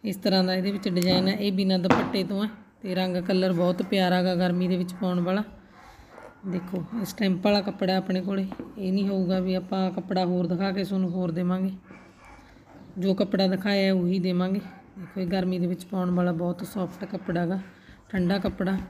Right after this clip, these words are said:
ਇਹਨੂੰ ਟੂ ਬਾਈ ਟੂ ਦਾ ਸੂ-, ਕੱਪੜਾ ਬੋਲਦੇ ਨੇ ਜੀ। ਇਹਦੇ ਵਿੱਚ ਇੱਕ color ਹੋਰ ਮਿਲ ਜੂਗਾ। ਇਹ ਆਪਣੇ ਕੋਲੇ ਦੋ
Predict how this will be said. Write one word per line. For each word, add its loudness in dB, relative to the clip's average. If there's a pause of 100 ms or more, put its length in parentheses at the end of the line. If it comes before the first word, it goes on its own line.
(800)
ਇਹਨੂੰ 4
ਟੂ 2
ਬਾਈ 4
ਟੂ -2
ਦਾ 0
ਸੂ-, -4
ਕੱਪੜਾ 0
ਬੋਲਦੇ 2
ਨੇ 2
ਜੀ। -2 (1300)
ਇਹਦੇ 4
ਵਿੱਚ 0
ਇੱਕ -6
color 2
ਹੋਰ 2
ਮਿਲ 2
ਜੂਗਾ। -2 (400)
ਇਹ -2
ਆਪਣੇ -4
ਕੋਲੇ -2
ਦੋ 0